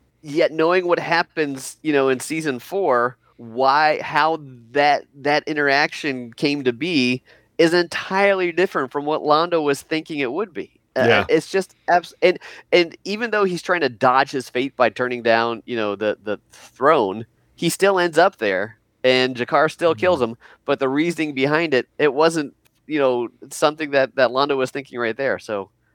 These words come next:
Speaker 1: I thought that was
Speaker 2: Mm-hmm.
Speaker 1: sup-, uh, watching that the first time, it's like, "Oh, yeah, well, man, he's gonna get killed by G'Kar. Obviously, he's gonna get killed j-, by G'Kar because of, you know, what happened this episode." But then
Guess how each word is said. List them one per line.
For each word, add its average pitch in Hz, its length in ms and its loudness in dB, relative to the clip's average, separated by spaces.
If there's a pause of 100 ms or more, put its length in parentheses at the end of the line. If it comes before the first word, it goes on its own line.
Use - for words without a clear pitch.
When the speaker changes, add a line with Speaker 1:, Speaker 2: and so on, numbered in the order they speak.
(160)
Speaker 1:
I 143 80 0
thought 143 140 0
that 104 120 -2
was 98 140 -6
Speaker 2:
Mm-hmm. - 600 -10
Speaker 1:
sup-, - 140 -20
uh, 160 80 -2 (440)
watching 160 340 -2
that 143 160 2
the 123 80 -14
first 170 260 -2
time, 113 180 0
it's 107 120 -8
like, 110 100 -4
"Oh, 135 160 2
yeah, 123 280 2
well, 98 200 -6
man, 113 300 -6
he's 110 100 -12
gonna 113 180 -6
get 95 160 -14
killed 127 220 -6
by 110 100 -2
G'Kar. 101 380 -4
Obviously, 123 480 -2
he's 98 80 -14
gonna 107 160 -8
get 98 160 -10
killed 104 220 -6
j-, 107 120 -8
by 107 140 0
G'Kar 107 320 -4
because 120 320 0
of, 110 340 -6
you 131 120 -8
know, 110 320 -6
what 123 160 -6
happened 123 260 -2
this 120 140 -6
episode." 107 360 -4 (420)
But 131 140 4
then 135 240 2